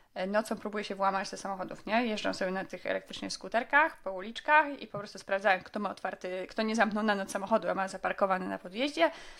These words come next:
No jak ktoś nie zamknął, no to wiecie, albo, em, coś tam ukradną ze środka,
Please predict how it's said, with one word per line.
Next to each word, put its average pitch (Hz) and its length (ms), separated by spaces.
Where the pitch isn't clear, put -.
No 254 100
jak 277 140
ktoś 240 180
nie 214 120
zamknął, 254 440
no 277 140
to 277 140
wiecie, 190 440
albo, 208 680
em, 190 520
coś 208 160
tam 202 240
ukradną 202 320
ze 190 120
środka, 247 480